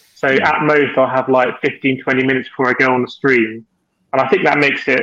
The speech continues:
Speaker 1: more exciting for the viewers because they can see me progress during the course of a stream. So normally I stream for about three hours. You know, that's, like, six daily races.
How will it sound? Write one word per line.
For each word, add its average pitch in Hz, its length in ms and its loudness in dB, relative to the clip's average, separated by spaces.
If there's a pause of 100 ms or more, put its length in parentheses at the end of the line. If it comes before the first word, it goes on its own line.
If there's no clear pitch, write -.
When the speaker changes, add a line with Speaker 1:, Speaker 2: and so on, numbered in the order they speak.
(120)
Speaker 1:
more 139 220 2
exciting 131 460 -4
for 131 80 -6
the 117 80 -4
viewers 123 400 2
because 120 260 -6
they 127 140 0
can 123 160 -10
see 127 340 0
me 123 240 -4
progress 127 640 -2 (400)
during 135 180 2
the 127 60 -2
course 127 320 -2
of 123 60 -10
a 123 60 -4
stream. 139 320 0
So 147 100 -8
normally 131 220 0
I 120 80 -12
stream 131 220 -2
for - 80 -8
about 123 300 0
three 127 160 2
hours. 123 540 0 (480)
You 127 80 -2
know, 123 40 0
that's, 123 220 0
like, 123 240 0
six - 320 -4
daily 123 200 0
races. 117 680 0